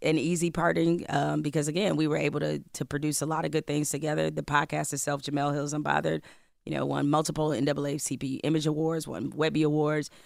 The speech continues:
Like, it was a very highly regarded podcast, but that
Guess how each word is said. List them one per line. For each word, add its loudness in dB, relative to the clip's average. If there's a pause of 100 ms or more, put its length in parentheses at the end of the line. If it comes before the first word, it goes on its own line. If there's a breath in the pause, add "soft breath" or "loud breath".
(200 soft breath)
Like, -2
it 2
was 2
a 4
very 6
highly 4
regarded 0
podcast, 0
but -4
that 2